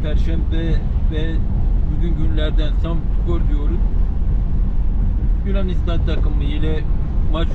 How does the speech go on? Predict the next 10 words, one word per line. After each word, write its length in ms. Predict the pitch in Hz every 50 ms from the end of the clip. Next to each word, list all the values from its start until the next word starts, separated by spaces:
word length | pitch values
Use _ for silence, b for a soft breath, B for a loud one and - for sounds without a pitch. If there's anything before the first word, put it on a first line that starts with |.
| - 170
yapacağız. 540 | 165 - 156 156 143 139 143 143 - 156 - - - -
İnşallah 480 | - - - 180 - 147 147 170 170 - - - -
hayırlısıyla 640 | - - - - - - - - - - - - -
kazanabiliriz. 720 | - - - - - - - - - - 151 - - - - - - - - - - - - - - - - - - - - - - - - - - - - - - - - - - - -
İlk 180 | - - - 107
maçta 380 | 113 120 - - - - -
basit 240 | - - - - - - - -
goller 360 | - - - - - - -
sebebiyle 920 | - - - - - - - - - - - 160 160 156 - - - - - - - - - - - - - -
yenildik. 540 | 175 175 170 170 165 151 147 - 165 160